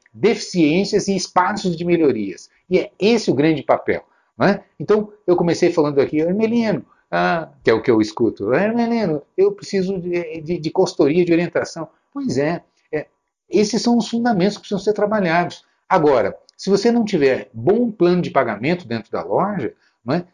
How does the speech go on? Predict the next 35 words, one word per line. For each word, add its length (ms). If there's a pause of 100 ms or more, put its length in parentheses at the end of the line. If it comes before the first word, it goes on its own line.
Você 320
vai, 540 (280)
é, 300 (800)
provavelmente 640
encontrar 300
muitas 260
dificuldades, 880 (300)
não 100
é? 120 (360)
Por 220
quê? 340 (240)
Aqui 280
é 40
um 200
outro 220
parênteses 380
que 140
cabe 300
muito 480
forte, 480
eu 40
insisto 460
sempre 340
nesse 220
ponto. 480 (260)
Eu 120
vejo 420 (180)
a 80
maioria 400
dos 220
lojistas, 540
e 80
muitos 240
consultores 640
também, 460